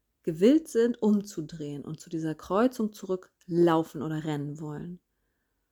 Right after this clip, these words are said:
Um dann zu sagen, "Oh, das war falsch.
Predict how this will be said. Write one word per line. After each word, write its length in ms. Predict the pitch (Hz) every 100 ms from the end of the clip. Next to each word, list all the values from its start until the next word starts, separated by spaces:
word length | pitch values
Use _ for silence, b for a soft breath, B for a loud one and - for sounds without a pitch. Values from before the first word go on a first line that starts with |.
| _ _ _ _ _ _ _
Um 200 | 202 196
dann 240 | 190 226 254
zu 100 | 247
sagen, 260 | 233 - -
"Oh, 80 | 359
das 220 | 370 -
war 140 | 330
falsch. 640 | 320 - 285 269 262 269